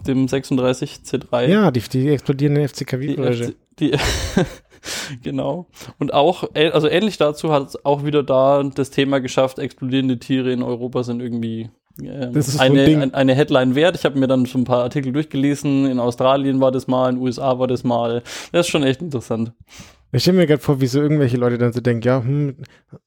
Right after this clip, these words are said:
Speaker 2: was macht man in Deutschland? Ja, Sau-, äh, in Europa, oder in Deutschland Sauerkraut essen und Tiere in die Luft jagen.
Speaker 1: <laughs> Ja, genau. Das ist völ-, ja, völlig
Speaker 2: Behalten sich dann
Speaker 1: verrückt, ja.
Speaker 2: zwei so Amis am Schießstand oder
Speaker 1: Ja.
Speaker 2: so. Das
Speaker 1: Nur noch crazy.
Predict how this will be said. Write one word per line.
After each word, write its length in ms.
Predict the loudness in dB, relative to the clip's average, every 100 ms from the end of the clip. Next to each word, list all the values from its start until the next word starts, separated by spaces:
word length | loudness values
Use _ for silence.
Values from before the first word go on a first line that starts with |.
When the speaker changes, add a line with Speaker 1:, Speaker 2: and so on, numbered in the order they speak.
| -8
Speaker 2:
was 200 | -6 -2
macht 220 | -4 -2
man 100 | -2
in 100 | 2
Deutschland? 420 | 0 0 -2 2
Ja, 160 | 2 0
Sau-, 180 | -2 -2
äh, 60 | -2
in 280 | -2 -4 -4
Europa, 400 | -4 -4 -4 2
oder 120 | 2
in 60 | 4
Deutschland 300 | 2 2 2
Sauerkraut 440 | 2 2 2 2
essen 300 | 2 0 -4
und 140 | -4 -6
Tiere 300 | -4 0 2
in 60 |
die 80 | 2
Luft 260 | -2 -6 0
jagen. 380 | 0 2 -2 -4 -8 -16
Speaker 1:
<laughs> 200 | -18 -8
Ja, 140 | -8 -8
genau. 240 | -6 -6 -6 _ -8 -6
Das 140 | -4 -2
ist 0 |
völ-, 200 | -2 -2 -4 -12 -14 -6
ja, 180 | -4 -4
völlig 140 | -2
Speaker 2:
Behalten 280 | 2 2 2
sich 120 | 2
dann 120 | 2
Speaker 1:
verrückt, 60 | 2
ja. 60 | 2 2
Speaker 2:
zwei 40 |
so 100 | 2
Amis 300 | 2 2 2
am 100 | 0
Schießstand 640 | -2 -4 -6 -4 -4 -4 -2
oder 200 | 0 0
Speaker 1:
Ja. 60 |
Speaker 2:
so. 260 | 0 -4 -2
Das 300 | -2 -2 -8 -20 _ -20 -20 _ _ -20 _ -4
Speaker 1:
Nur 120 | 2 2
noch 140 | 2
crazy. 420 | -2 -2 0 -4